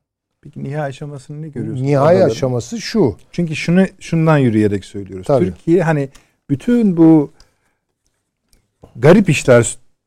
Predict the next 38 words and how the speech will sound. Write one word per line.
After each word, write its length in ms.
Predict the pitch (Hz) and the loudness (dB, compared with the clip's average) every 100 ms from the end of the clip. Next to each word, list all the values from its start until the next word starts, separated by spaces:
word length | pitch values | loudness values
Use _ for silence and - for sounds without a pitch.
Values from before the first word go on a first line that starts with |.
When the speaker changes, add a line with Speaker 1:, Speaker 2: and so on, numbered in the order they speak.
| _ - | _ -6
Speaker 1:
etrafımızda 840 | 131 127 123 120 117 107 117 107 | 0 4 4 4 -2 0 0 2
döner 260 | 117 139 214 | 2 4 4
iken 400 | 220 226 233 233 _ _ - | 4 2 2 0 _ _ -4
bunu 300 | 269 220 214 | 0 0 4
böyle 440 | 226 185 170 214 _ _ _ | 4 4 0 -4 _ _ _
tıpır 440 | 226 208 190 185 | -8 -4 -4 -6
tıpır 520 | 175 - 190 202 202 196 | -8 -8 -6 -4 -6 -6
yani 240 | 175 175 - | -8 -8 -4
adım 300 | 185 185 190 | -2 2 2
adım 240 | 180 165 160 | 0 -2 -6
step 340 | - 190 - | -6 -6 -2
by 140 | 165 151 | -2 -2
step 340 | - - 190 _ _ - | -8 -14 -14 _ _ -8
adım 260 | 180 185 | -6 -6
adım 280 | 165 160 208 | -6 -6 -2
götürüyor. 560 | 175 156 175 151 107 90 _ _ _ _ - | 2 2 4 4 4 -2 _ _ _ _ 2
Bunu 80 | 196 | 4
Speaker 2:
Götürür. 60 | 175 | 6
Speaker 1:
hani 260 | 175 175 208 - _ - | 6 4 0 -8 _ -2
biz 140 | 202 | 4
de 60 | 262 | 4
hep 120 | 262 | 6
not 120 | 208 | 6
Speaker 2:
Çok 100 | 160 | 6
da 40 | 156 | 6
iyi 40 | |
Speaker 1:
ediyoruz. 360 | 123 143 123 110 | 6 4 2 2
Birleşmiş 300 | 127 135 120 | 4 4 2
Speaker 2:
götürüyor. 180 | 120 143 | -2 2
Speaker 1:
Milletler'e 420 | 143 - 139 135 | 2 4 2 2
bildiriyor, 360 | 135 135 143 123 | 0 2 2 2
Birleşmiş 280 | 127 127 | -2 -4
Milletler'e 400 | 151 131 139 135 | -6 -4 -2 -2
bildiriyor. 420 | 135 135 143 170 214 | -2 -2 0 0 4
Demek 240 | 208 180 | 2 2
ki 140 | 214 | 2
bir 60 | 214 | 6
yerde 400 | 175 135 220 | 6 6 2